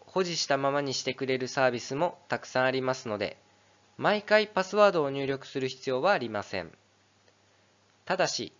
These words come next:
金銭にまつわるサービスなどは、アプリを閉じてしばらく経つと、自動でログアウトして、アプリを起動するたびにパスワードを求められるケースがあります。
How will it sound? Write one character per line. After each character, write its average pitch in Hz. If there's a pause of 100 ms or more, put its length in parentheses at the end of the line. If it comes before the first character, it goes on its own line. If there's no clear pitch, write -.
(200)
金 185
銭 160
に 143
ま 135
つ 147
わ 147
る 139
サ 135
ー 135
ビ 131
ス -
な 120
ど 120
は、 143 (320)
ア 175
プ 180
リ 160
を 131
閉 143
じ 127
て -
し -
ば 202
ら 196
く -
経 -
つ -
と、 98 (720)
自 131
動 185
で 185
ロ 185
グ 180
ア 180
ウ 175
ト 135
し -
て、 - (680)
ア 127
プ 196
リ 208
を 202
起 196
動 196
す 196
る 196
た 196
び 214
に 175 (140)
パ 120
ス -
ワ 143
ー 131
ド 117
を 107
求 110
め 131
ら 127
れ 151
る 196
ケ 135
ー -
ス 110
が 165
あ 147
り 120
ま 95
す。 -